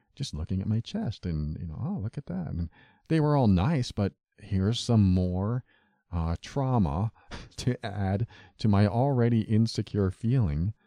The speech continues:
about my chest. And so, again, I'm wearing my shirt at the pool again. I'm not taking my shirt off. I don't wanna show anyone. I don't wanna have to deal with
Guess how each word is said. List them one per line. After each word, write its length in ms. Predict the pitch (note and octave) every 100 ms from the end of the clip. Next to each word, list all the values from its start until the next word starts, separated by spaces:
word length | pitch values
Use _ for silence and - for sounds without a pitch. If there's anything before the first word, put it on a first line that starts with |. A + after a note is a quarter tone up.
| _ _ _ -
about 220 | E2 D2+
my 120 | D#2+
chest. 500 | - B2 F#2 - - - _ _ _ _ _ _ _
And 140 | E2+ E2
so, 420 | F#2 F2+ F2+ A2+
again, 640 | G2 F2+ E2 F#2+ G#2 C#2 C2
I'm 360 | D#2 D2+ D2+ -
wearing 420 | E2 F2+ F#2+ F#2+
my 180 | F2+ F#2
shirt 360 | - G2+ F#2+
at 100 | G2
the 60 | -
pool 380 | - B2+ A#2 G2
again. 340 | E2+ D#2+ D2+
I'm 180 | D#2+ F2+
not 220 | G2 A2+
taking 300 | - B2 A#2
my 100 | A#2
shirt 320 | A2+ B2+ A#2+
off. 220 | G2+ E2 E2
I 140 | F#2+
don't 160 | B2 B2
wanna 200 | C3+ C3+
show 320 | - C#3+ D3+
anyone. 280 | B2+ E2+ F2+
I 60 |
don't 80 | B2
wanna 120 | C#3
have 60 | C#3
to 60 | A2+
deal 440 | G2+ A2+ D3+ C3
with 220 | F2+ F2+